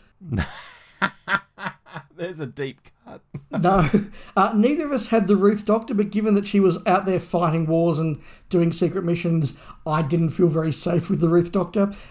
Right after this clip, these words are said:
Speaker 2: And in fact, the only Ruth Doctor companion we do see does get killed about ten minutes into the story, so.
Speaker 1: Yeah, yeah. I'm not sure she'd be a particularly caring Doctor.
Speaker 2: No,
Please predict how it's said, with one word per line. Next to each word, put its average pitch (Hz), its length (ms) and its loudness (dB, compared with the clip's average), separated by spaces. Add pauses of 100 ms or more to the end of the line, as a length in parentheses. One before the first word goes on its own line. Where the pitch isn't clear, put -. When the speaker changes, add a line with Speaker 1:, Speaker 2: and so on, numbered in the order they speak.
Speaker 2:
And 196 80 6
in 185 80 4
fact, 190 300 0
the 180 100 4
only 220 180 4
Ruth 180 220 4
Doctor 196 200 -4
companion 175 500 0
we 151 100 -2
do 180 220 4
see 170 340 0 (220)
does 202 240 4
get 196 200 0
killed 175 240 4
about 156 240 0
ten 175 200 2
minutes 165 260 -2
into 160 160 -2
the 160 100 -6
story, 175 460 -4
so. 165 300 -4 (400)
Speaker 1:
Yeah, 98 560 -4 (260)
yeah. 65 400 -8
I'm 127 80 -6
not 131 160 -8
sure 123 140 -8
she'd 113 180 -14
be 110 100 -6
a 95 40 -6
particularly 98 520 -10
caring 92 440 -8
Doctor. - 400 -12 (560)
Speaker 2:
No, 170 480 4